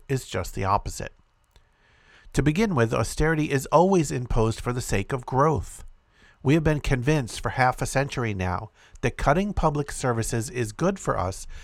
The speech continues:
because it will increase competitiveness, balance the budget, and eventually lead to growth. Degrowth, by contrast, is the argument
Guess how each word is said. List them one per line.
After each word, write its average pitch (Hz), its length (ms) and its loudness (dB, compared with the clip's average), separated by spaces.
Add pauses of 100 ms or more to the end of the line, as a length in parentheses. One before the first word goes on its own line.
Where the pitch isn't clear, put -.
(120)
because 151 300 2
it 160 60 0
will 147 160 -2
increase 147 480 -4
competitiveness, 135 880 -2 (240)
balance 139 360 0
the 139 100 0
budget, 123 420 0 (280)
and 127 120 0
eventually 156 560 0
lead 101 280 -2
to 117 100 -4
growth. 123 580 0 (1000)
Degrowth, 156 540 0
by 110 140 0
contrast, 147 720 -2
is 104 80 -6
the 117 100 -4
argument 135 500 0